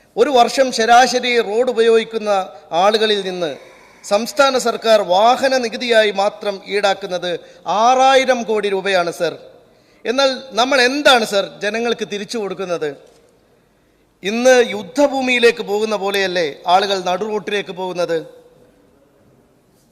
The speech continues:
ജീവൻ കിട്ടിയാൽ കിട്ടി, തിരിച്ചു വന്നാൽ വന്നു. എന്തുറപ്പാണ് റോഡ് വഴിയുള്ള യാത്രകൾക്കുള്ളത്?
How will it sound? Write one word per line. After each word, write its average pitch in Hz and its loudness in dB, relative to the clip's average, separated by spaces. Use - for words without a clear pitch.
ജീവൻ 254 0
കിട്ടിയാൽ 269 -2
കിട്ടി, 202 -8
തിരിച്ചു 233 -6
വന്നാൽ 254 2
വന്നു. 220 -2
എന്തുറപ്പാണ് 233 -2
റോഡ് 226 -2
വഴിയുള്ള 202 2
യാത്രകൾക്കുള്ളത്? 185 0